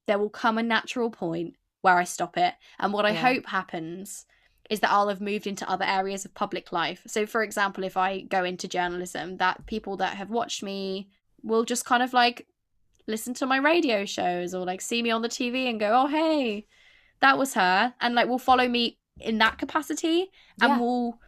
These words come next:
Speaker 1: stay with me in that way, and that I won't be an influencer, I won't be doing, like, hashtag gifted, hashtag spawn, hashtag all this
Speaker 2: <laughs>
Speaker 1: stuff. Um, I think there will just be a natural day where I upload my last YouTube video and that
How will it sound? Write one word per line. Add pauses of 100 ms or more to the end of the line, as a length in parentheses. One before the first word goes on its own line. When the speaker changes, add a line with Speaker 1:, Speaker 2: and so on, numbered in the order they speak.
(180)
Speaker 1:
stay
with
me
in
that
way,
and
that
I
won't
be
an
influencer,
I
won't
be
doing,
like,
hashtag
gifted,
hashtag
spawn,
hashtag
all
this
Speaker 2:
<laughs>
Speaker 1:
stuff. (640)
Um,
I
think
there
will
just
be
a
natural
day
where
I
upload
my
last
YouTube
video
and
that